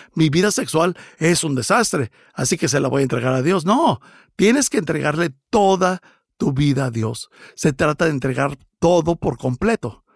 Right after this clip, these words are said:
Se trata de entregar todo por completo, poner todo en sus manos.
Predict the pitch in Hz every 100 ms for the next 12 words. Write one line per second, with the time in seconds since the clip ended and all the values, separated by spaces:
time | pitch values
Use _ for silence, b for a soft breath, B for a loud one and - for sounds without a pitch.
0 | b - - 139 156 147 185 165 160 170
1 | 151 156 - B B B - 175 165 165
2 | 160 156 160 139 196 196 135 B B -
3 | 165 165 175 - 165 165 175 165 175 175
4 | 185 170 -